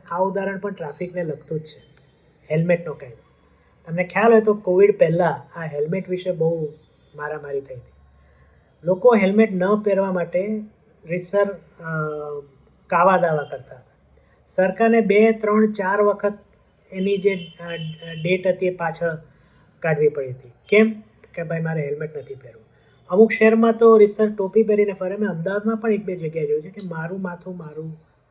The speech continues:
મારો નિ-, અ, નિયમ અથવા તો મારો નિર્ણય." આપણે જાણીએ છીએ આખું ઇન્ટરનેટ, અ, કાંકડાઓથી ભરેલું પડ્યું છે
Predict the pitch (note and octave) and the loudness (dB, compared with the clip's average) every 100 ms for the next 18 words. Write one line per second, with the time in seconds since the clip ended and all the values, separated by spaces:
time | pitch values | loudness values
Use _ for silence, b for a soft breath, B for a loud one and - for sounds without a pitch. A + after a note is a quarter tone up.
0 | _ _ D#3 E3 E3 D#3+ D#3 D#3+ D#3+ D#3 | _ _ -6 0 2 2 0 -4 -8 -10
1 | D#3+ E3+ F3+ E3 D3+ D3 D3+ D#3 D3 D3+ | -8 -6 -2 -2 -2 -8 -12 -12 -12 -8
2 | D#3 D3+ C3+ B2+ _ _ _ _ _ _ | -6 -6 -8 -12 _ _ _ _ _ _
3 | _ _ _ _ D#3+ F3+ G3 E3 E3+ G#3+ | _ _ _ _ -8 -4 0 2 6 8
4 | A3+ A3 G3+ G3+ G#3 - _ _ _ _ | 8 8 4 4 0 -6 _ _ _ _
5 | _ _ _ F3 E3+ G#3+ G#3+ G#3+ F#3+ F#3 | _ _ _ -12 2 8 10 10 4 -4
6 | G#3 G3+ G3+ G3+ - - E3+ D#3+ D#3 D3 | -2 -2 -4 -6 -10 -18 -14 -12 -12 -12
7 | C#3+ - _ D#3+ D#3+ F#3+ G3 F#3+ G3+ E3 | -16 -20 _ -14 -10 -8 -6 -4 -4 -6
8 | C3 D3+ G3 G#3+ G3+ D3 C3 C3 | 0 6 8 8 6 -2 -4 -8